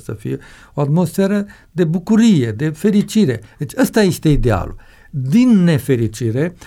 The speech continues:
noi ne uităm tot la limita de jos. Și observ că marea majoritate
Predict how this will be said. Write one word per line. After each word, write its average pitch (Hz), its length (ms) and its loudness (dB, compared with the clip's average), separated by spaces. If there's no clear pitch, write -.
noi 196 280 2
ne 202 120 4
uităm 170 420 0
tot 214 320 0
la 180 160 2
limita 175 480 2
de 151 180 2
jos. 113 420 -2
Și - 240 -2
observ 208 500 0
că 170 220 0
marea 180 300 2
majoritate 165 840 0